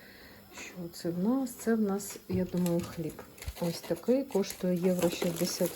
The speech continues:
п'ять. Ну, у нас зараз без багетів, так. Тому є необхідність на сніданки завтра, субота, щоб вже по магазинах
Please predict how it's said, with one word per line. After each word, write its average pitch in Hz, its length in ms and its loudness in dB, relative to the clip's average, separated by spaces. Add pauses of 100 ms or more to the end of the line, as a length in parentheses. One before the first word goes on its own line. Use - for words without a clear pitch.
п'ять. 285 360 4
Ну, 220 80 8
у 196 60 6
нас 175 180 2
зараз 175 420 4
без 190 200 4
багетів, 202 680 6 (100)
так. 165 120 -6 (720)
Тому 180 360 2 (640)
є 196 220 8
необхідність 202 880 4
на 190 140 6
сніданки 226 800 4
завтра, 185 760 4
субота, 196 720 2
щоб 180 300 -4
вже 185 140 2
по - 180 -4
магазинах 180 560 2